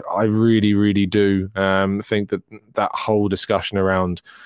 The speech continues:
subbing goalkeepers has done Arteta no favours at all. And I think Arteta has ultimately generated this entire discussion almost individually. Um, I also think that, and I stand by my comments about the mismanagement of Ramsdale regarding the Champions League games.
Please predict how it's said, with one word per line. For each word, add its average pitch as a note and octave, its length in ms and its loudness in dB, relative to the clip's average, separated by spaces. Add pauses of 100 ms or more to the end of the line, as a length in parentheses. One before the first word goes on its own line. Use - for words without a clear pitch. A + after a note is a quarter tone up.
(220)
subbing G2+ 420 -2
goalkeepers G2 520 -2
has F2+ 100 -6
done G2 160 -2
Arteta F2+ 400 -2
no G2+ 340 0
favours F2 680 -4
at - 280 -8
all. E2+ 340 -4 (460)
And - 140 -8 (120)
I - 60 -4
think - 220 -2
Arteta F2 480 -4
has E2+ 120 -2
ultimately F2+ 540 -2
generated F2 720 0
this F2 220 -2
entire F2+ 500 -2
discussion F2 500 -4
almost F#2+ 460 -4 (420)
individually. A2 800 2 (280)
Um, B2+ 520 2 (180)
I - 80 4
also C3 240 4
think A2 280 0
that, G#2+ 120 -2
and A#2 100 4
I A2+ 140 4
stand A#2+ 460 2
by A2+ 160 4
my G#2 180 4
comments G#2 420 0
about G2 300 0
the G2 80 0
mismanagement F#2+ 640 -2
of F2+ 100 -4
Ramsdale G2 600 2
regarding F#2+ 360 2
the F#2 80 2
Champions F#2 420 -2
League A2 160 2
games. G2 340 2